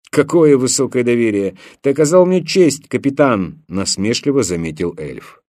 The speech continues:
Белгор остался сидеть у костра, остальные легли спать. Ночь опустилась на лагерь. В вышине, в кронах деревьев, гулял ветер, но внизу было тихо и спокойно. Огонь горел ровно,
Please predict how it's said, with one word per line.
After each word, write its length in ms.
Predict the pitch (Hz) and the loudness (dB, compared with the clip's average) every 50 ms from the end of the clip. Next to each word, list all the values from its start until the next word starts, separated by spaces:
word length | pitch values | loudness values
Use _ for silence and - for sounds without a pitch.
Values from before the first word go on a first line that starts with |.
| _ _ _ _ _ _ _ _ _ _ | _ _ _ _ _ _ _ _ _ _
Белгор 420 | - - 120 160 185 180 233 233 220 | -6 -2 0 0 2 4 4 6 6
остался 540 | 190 - - 190 185 170 147 - - 151 135 | 4 2 4 4 4 4 4 2 0 -2 -2
сидеть 420 | - - 131 120 120 123 120 - | -2 -2 -2 0 0 0 0 0
у 60 | 110 | -4
костра, 600 | 107 - 107 98 - - - 76 69 60 55 53 65 | -4 -4 -4 -4 -4 -8 -10 -10 -10 -12 -14 -14 -10
остальные 560 | 69 - - - 92 92 107 127 147 151 143 | -10 -8 -6 -4 -2 -2 0 0 0 2 2
легли 320 | 117 98 90 78 80 85 82 | 0 0 -2 -4 -6 -8 -8
спать. 540 | - - - - - - - - - _ _ _ _ _ _ _ _ _ _ - | -8 -10 -10 -14 -14 -16 -18 -20 -20 _ _ _ _ _ _ _ _ _ _ -8
Ночь 380 | 95 104 113 120 127 123 - - | -4 -2 0 0 0 0 -2 -6
опустилась 580 | - - 101 - - - 90 87 87 - - | -6 -6 -6 -6 -6 -6 -6 -4 -4 -6 -6
на 160 | 87 85 80 | -8 -8 -10
лагерь. 540 | 78 73 69 67 67 62 58 - - _ _ _ _ - - - - - | -8 -10 -10 -12 -12 -14 -16 -18 -20 _ _ _ _ -20 -20 -20 -18 -12
В 140 | - 87 87 | -10 -8 -6
вышине, 580 | 90 104 98 - - 95 92 92 104 117 123 113 | -4 -4 -2 -2 -2 -2 -2 -2 0 0 0 -2
в 120 | - - | -2 -6
кронах 480 | - - - 117 120 120 117 110 90 82 | -10 -6 -2 0 2 2 0 0 -4 -4
деревьев, 640 | 80 95 90 101 120 135 131 120 127 120 - - _ - - - - - | -4 -4 -2 0 2 2 2 2 0 -2 -4 -6 _ -20 -20 -20 -18 -14
гулял 420 | 87 87 113 131 139 139 139 135 | -8 -2 0 4 4 4 4 4
ветер, 640 | 113 110 120 120 104 87 76 - 64 58 - _ _ _ _ _ | 2 2 0 0 0 0 -2 -6 -12 -16 -18 _ _ _ _ _
но 200 | - 85 107 120 | -8 -4 -4 -2
внизу 380 | 104 117 131 131 113 143 180 180 | 0 0 0 0 2 2 0 0
было 260 | 156 160 147 139 120 | 2 2 2 2 0
тихо 480 | 110 - - 156 175 165 156 - 156 151 | -2 -6 -10 -8 -8 -6 -4 -2 -2 -2
и 200 | 156 156 107 104 | -2 -4 -6 -6
спокойно. 800 | - - - - 95 92 - - 82 78 71 69 62 50 50 62 - _ _ _ - - - - | -6 -6 -6 -8 -8 -8 -8 -10 -10 -10 -10 -10 -12 -16 -20 -20 -20 _ _ _ -20 -20 -20 -14
Огонь 420 | - 80 82 82 101 113 117 113 101 | -12 -10 -6 -2 0 0 0 0 0
горел 340 | 90 101 101 98 95 92 92 | 0 0 2 2 0 0 0
ровно, 580 | 92 101 107 120 120 110 107 113 113 107 107 | 0 2 2 4 4 2 0 -2 -4 -6 -8